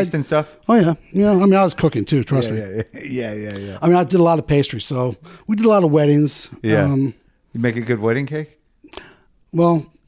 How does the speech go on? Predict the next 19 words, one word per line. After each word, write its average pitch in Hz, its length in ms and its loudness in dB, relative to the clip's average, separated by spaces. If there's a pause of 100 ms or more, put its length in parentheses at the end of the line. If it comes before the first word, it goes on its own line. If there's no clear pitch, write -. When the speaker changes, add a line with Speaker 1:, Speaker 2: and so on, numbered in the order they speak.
(380)
Speaker 2:
good, 175 160 2
funny 180 320 2
story 160 240 2
about 147 120 -4
that 160 200 -2
too. 156 420 2
Speaker 1:
<laughs> - 60 -18 (760)
Speaker 2:
It 196 120 -6
wasn't 185 260 2
my 180 220 4
wedding 156 260 2
cake, 151 240 0
but 147 160 0
back 185 220 2
in 180 80 2
the 165 60 4
rest-, 156 300 2
the 156 80 0
French - 320 0